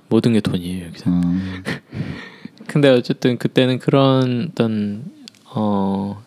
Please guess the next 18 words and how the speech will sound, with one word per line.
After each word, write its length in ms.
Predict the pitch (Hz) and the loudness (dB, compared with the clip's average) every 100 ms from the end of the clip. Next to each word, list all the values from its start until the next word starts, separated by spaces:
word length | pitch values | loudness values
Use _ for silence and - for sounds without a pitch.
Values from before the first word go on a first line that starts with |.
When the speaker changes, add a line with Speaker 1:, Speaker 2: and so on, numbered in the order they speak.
| - | -6
Speaker 1:
답이 260 | - 120 | 0 4
보이는 300 | 151 147 135 | 6 4 4
것 80 | 120 | 0
같았어요, 560 | 104 - 95 - 98 92 | -2 -2 -6 -4 -2 2
이게. 160 | 98 | 4
Speaker 2:
음. 600 | 98 98 98 95 95 92 92 | 4 4 2 2 -2 -4 -6
Speaker 1:
예. 240 | 98 92 101 _ _ _ _ | -4 -4 -6 _ _ _ _
"아, 200 | 95 90 87 | -8 -6 -2
몸이구나." 800 | 101 123 135 110 92 95 95 85 | -2 0 -2 -2 -2 -2 -2 0
Speaker 2:
음. 520 | 95 90 90 92 92 - _ - | 2 2 2 -2 -8 -16 _ -10
Speaker 1:
조각을 500 | - 117 156 156 139 | -4 -2 0 0 0
해도 240 | 156 135 | 2 2
몸이었고, 1000 | 104 107 113 98 90 - 87 110 110 87 | 2 2 2 0 -2 -6 -4 -2 -2 -2
Speaker 2:
음. 400 | 98 90 87 82 82 | 0 0 -2 -8 -18
Speaker 1:
그, 80 | - 101 92 90 90 90 | -20 -14 -14 -14 -16 -16
밥을 320 | - - 120 107 | -10 -6 -2 -2
먹어도 400 | 85 95 101 95 | -2 -2 -4 -4
몸이고, 760 | 87 92 92 87 87 98 101 | -4 -4 -4 -6 -6 -6 -8